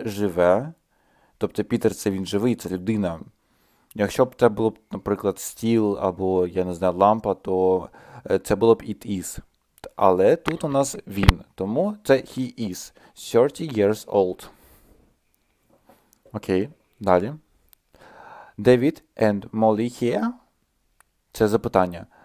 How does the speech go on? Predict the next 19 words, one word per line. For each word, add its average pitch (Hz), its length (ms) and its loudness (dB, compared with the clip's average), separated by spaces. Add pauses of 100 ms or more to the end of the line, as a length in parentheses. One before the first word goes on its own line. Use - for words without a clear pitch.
(240)
David 113 460 2
and 104 160 -4
Molly. 101 400 -8 (800)
Дивіться 101 400 -2
уважніше, 95 420 2
тут 95 180 -4
David 104 400 0
and 98 260 -4
Molly. 92 340 -4 (220)
Тобто 98 240 -2
це 113 220 2
вони. 104 580 0 (800)
Так? 101 360 -2 (2250)
Які 113 200 -4
у 120 40 0
нас 117 140 -4
тут 104 120 -2
варіанти 95 420 2
є? - 60 -16